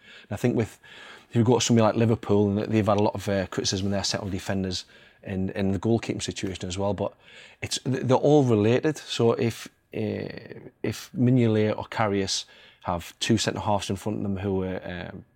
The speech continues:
who, who are better protected in the wide areas and in front of them in midfield, then the, the, you know, it all go, it, it st-, it goes from one department to the other, where they, they, they will pass on and be better and, uh, have a more positive effect on each other. So it's,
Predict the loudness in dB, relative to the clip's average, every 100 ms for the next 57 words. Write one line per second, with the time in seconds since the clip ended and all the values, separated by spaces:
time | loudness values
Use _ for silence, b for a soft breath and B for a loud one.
0 | _ -12 -10 -10 -12 -14 -6 -4 -4 -8
1 | _ _ -8 -6 -6 -4 -4 -2 -4 -2
2 | -2 -2 0 0 0 2 2 0 -2 B
3 | B B 0 0 0 -4 -4 -2 0 -2
4 | -2 -2 -2 -4 -12 B B B -4 0
5 | 2 2 2 2 4 4 2 4 4 4
6 | 2 -4 -6 -10 -10 -10 _ _ -4 -2
7 | -4 -4 -8 -2 0 0 0 2 2 0
8 | -2 -2 -2 -2 -2 0 0 -2 -8 B
9 | B B -4 0 0 -2 -2 0 0 2
10 | 0 -2 -4 -2 -2 -2 -4 -4 -4 0
11 | -2 -2 -6 -8 -10 -12 b b -12 -10
12 | -8 -8 -4 -2 -2 -2 -2 -2 -6 -4
13 | -2 -2 0 -4 -2 -4 -4